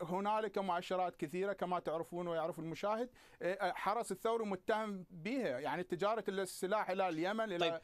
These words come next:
Speaker 1: إلى
Speaker 2: آه،
Speaker 1: أفريقيا،
Speaker 2: موضوع
Speaker 1: و-،
Speaker 2: مساءلة،
Speaker 1: الكثير من
Speaker 2: مساءلة
Speaker 1: الأعمال
Speaker 2: الحرس
Speaker 1: الغير
Speaker 2: الثوري.
Speaker 1: شرعية.
Speaker 2: يعني إذا، إذا كان هناك شخص من الحرس الثوري قام بجريمة، تجاوز القانون،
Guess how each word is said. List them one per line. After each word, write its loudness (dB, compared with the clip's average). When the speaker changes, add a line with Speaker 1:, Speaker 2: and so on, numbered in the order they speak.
Speaker 1:
إلى 4
Speaker 2:
آه، 2
Speaker 1:
أفريقيا، 0
Speaker 2:
موضوع 6
Speaker 1:
و-، 6
Speaker 2:
مساءلة، 4
Speaker 1:
الكثير 2
من 0
Speaker 2:
مساءلة 4
Speaker 1:
الأعمال 4
Speaker 2:
الحرس 2
Speaker 1:
الغير 2
Speaker 2:
الثوري. 4
Speaker 1:
شرعية. 0
Speaker 2:
يعني 2
إذا، 0
إذا 2
كان 2
هناك 2
شخص -4
من -2
الحرس 0
الثوري 2
قام 2
بجريمة، 2
تجاوز 0
القانون، 0